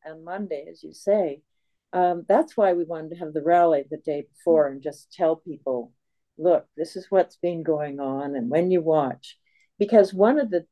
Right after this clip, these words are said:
another bit of good news is that when we ap-, when we applied,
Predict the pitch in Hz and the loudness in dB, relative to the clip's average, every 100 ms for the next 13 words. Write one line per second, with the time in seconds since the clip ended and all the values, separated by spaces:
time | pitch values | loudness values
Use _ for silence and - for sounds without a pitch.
0 | _ 175 175 226 285 208 175 156 147 190 | _ -6 0 0 0 -2 -4 -6 -2 4
1 | 254 202 160 131 131 135 - 175 - 180 | 4 2 -4 -6 -8 -12 -8 -8 0 2
2 | 165 - 170 175 208 262 233 - _ _ | 2 0 0 2 2 4 2 -2 _ _
3 | _ 180 175 180 233 220 - - 202 214 | _ -8 -2 0 2 2 -2 -2 0 0
4 | 196 151 | -4 -8